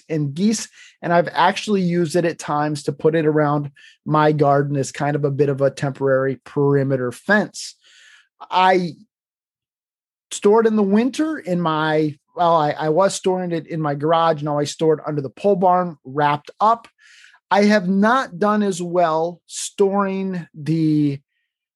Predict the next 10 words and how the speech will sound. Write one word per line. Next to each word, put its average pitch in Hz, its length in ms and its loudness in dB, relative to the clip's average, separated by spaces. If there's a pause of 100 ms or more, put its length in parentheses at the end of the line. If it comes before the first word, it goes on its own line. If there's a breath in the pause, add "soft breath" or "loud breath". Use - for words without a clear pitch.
(200)
charger 175 680 0
as 156 140 -2
I 151 100 0
probably 151 460 -2
should 185 240 0
have, 180 300 2
which 165 220 -2
has 143 200 -2
led 160 600 2
to 143 480 0